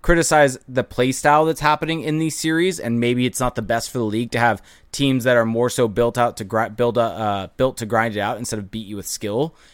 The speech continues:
at this point in time. But I think if you're gonna have those types of teams in the playoffs this late,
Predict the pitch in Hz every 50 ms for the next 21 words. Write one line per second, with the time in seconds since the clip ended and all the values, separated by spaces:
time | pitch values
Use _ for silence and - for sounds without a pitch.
0 | _ _ - 131 123 117 147 151 - - 165 160 156 139 156 170 185 180 165 147
1 | 139 120 151 147 147 127 135 - 131 120 143 143 147 156 160 160 151 135 117 127
2 | 127 135 131 - 143 131 - - 107 - - - 127 123 127 143 165 175 - -
3 | _ _ _ _ _ _ _ _ - 156 147 156 151 143 - - 139 139 135 123
4 | - - 131 123 - - 101 110 120 156 202 -